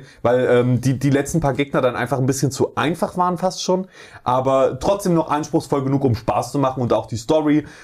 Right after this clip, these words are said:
äh, war, war sehr angenehm dann zu Ende zu bringen und so weiter. Ähm,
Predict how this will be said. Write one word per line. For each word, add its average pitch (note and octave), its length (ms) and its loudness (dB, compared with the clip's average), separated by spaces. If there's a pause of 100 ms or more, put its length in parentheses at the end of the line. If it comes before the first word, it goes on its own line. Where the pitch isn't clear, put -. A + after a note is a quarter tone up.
(120)
äh, - 60 2
war, B2 400 2
war B2+ 180 2
sehr A#2+ 160 2
angenehm A#2+ 420 0
dann A2 140 2
zu A#2 120 2
Ende A#2+ 220 2
zu - 160 -2
bringen A#2+ 220 2
und A2+ 100 2
so A2 100 -2
weiter. G#2+ 240 2 (260)
Ähm, A2 320 0